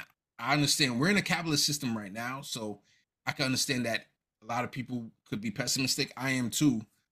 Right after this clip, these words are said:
about how A I and robots will be used.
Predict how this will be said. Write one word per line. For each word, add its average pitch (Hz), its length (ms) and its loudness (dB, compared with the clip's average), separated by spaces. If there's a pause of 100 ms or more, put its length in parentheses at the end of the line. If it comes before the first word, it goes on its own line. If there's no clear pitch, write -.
(160)
about 110 380 -4
how 113 500 -2 (220)
A 117 180 -4
I 113 440 -4
and 113 140 -12
robots 110 540 -4 (1000)
will 117 120 -4
be 104 100 -2
used. 135 520 4